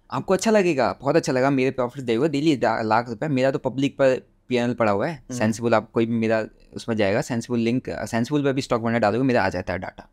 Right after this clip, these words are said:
Speaker 2: अच्छा।
Speaker 1: तो मेरे डेली के, अब डेली लाख, डेढ़ लाख, लाख, डेढ़ लाख, लाख, डेढ़ लाख, पाँच लाख रुपए लगा के दो लाख, तीन लाख रुपए, लाख, डेढ़ लाख बना और डेली का वन-, स्कैल्प मार के निकाल देता हूँ।
Speaker 2: अच्छा।
Speaker 1: है ना, लॉसेस भी होते हैं, चार चार पाँच पाँच लाख भी दिन के जाते हैं,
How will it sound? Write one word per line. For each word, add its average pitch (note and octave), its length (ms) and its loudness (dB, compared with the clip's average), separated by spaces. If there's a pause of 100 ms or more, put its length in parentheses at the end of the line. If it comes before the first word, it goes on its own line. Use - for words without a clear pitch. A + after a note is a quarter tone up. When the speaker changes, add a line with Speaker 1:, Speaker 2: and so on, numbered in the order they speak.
(200)
Speaker 2:
अच्छा। A2 340 -10 (340)
Speaker 1:
तो G#2+ 60 -10
मेरे A#2 220 0
डेली B2 260 4
के, B2 160 0
अब G2 400 -2
डेली A2+ 200 2
लाख, A2 200 2
डेढ़ A2 220 0
लाख, G#2+ 140 0
लाख, G#2 180 0
डेढ़ G2+ 180 -2
लाख, G#2 180 0
लाख, G2+ 160 2
डेढ़ G2+ 100 -6
लाख, A2+ 140 -2
पाँच A#2 220 2
लाख A2+ 100 0
रुपए A2+ 160 -4
लगा G#2 200 2
के B2+ 200 -4
दो A2 220 0
लाख, G#2 240 0
तीन A2 100 -2
लाख G#2+ 140 0
रुपए, A#2+ 160 -4
लाख, A#2 320 -2
डेढ़ A#2 140 -2
लाख A2+ 120 2
बना A2 160 -6
और B2+ 60 2
डेली A#2 220 0
का B2 80 4
वन-, A2 240 -2
स्कैल्प A#2 280 0
मार G#2 180 2
के A2+ 100 -4
निकाल G2+ 260 -2
देता - 200 -14
हूँ। - 260 -10
Speaker 2:
अच्छा। G2 200 -8
Speaker 1:
है F#2+ 60 -10 (320)
ना, B2+ 80 -2
लॉसेस G#2+ 320 2
भी A#2+ 60 -2
होते G2+ 160 2
हैं, B2+ 40 -2
चार A2 140 2
चार A2 120 -2
पाँच A2 160 0
पाँच A2 80 0
लाख A2 200 0
भी A#2+ 80 -2
दिन G#2+ 220 -2
के A2+ 120 0
जाते G#2 260 -2
हैं, - 80 -10